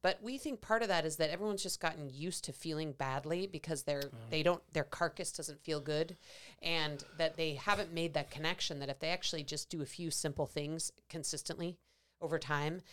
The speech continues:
Speaker 1: that they'll feel better and they'll actually ultimately have more capacity to be a more kind human and perform more at, you know, perform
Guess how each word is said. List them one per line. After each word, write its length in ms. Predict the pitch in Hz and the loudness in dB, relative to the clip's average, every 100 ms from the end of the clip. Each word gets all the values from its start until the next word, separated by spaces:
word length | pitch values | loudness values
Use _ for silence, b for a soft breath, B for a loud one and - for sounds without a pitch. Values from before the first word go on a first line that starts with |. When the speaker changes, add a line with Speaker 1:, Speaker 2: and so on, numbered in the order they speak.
| B 170 | B 2
Speaker 1:
that 100 | 165 | 4
they'll 120 | 165 | 4
feel 240 | - 240 | 6 6
better 180 | 175 156 | 8 6
and 120 | 151 | 4
they'll 60 | 151 | 0
actually 260 | 165 - - | -2 -4 -2
ultimately 300 | 214 208 156 | -2 -2 -4
have 180 | 135 135 | -4 -4
more 240 | 151 190 | 4 4
capacity 560 | 190 - 147 135 131 135 | 4 0 0 0 -4 -6
to 80 | 139 | -6
be 320 | 139 135 139 165 | -8 -10 -8 -6
a 60 | |
more 180 | 165 190 | -4 -4
kind 320 | - 185 196 | -4 -6 -6
human 460 | 190 226 208 156 135 | -6 -6 -2 -2 -2
and 180 | 131 139 - | -6 -10 -14
perform 400 | - 160 214 208 | -14 -2 0 2
more 220 | 180 175 156 | 2 2 0
at, 80 | 165 - - 180 | -2 -16 -20 -10
you 140 | 185 | -4
know, 60 | 160 | -4
perform 500 | - - 214 196 | -4 -4 -4 -4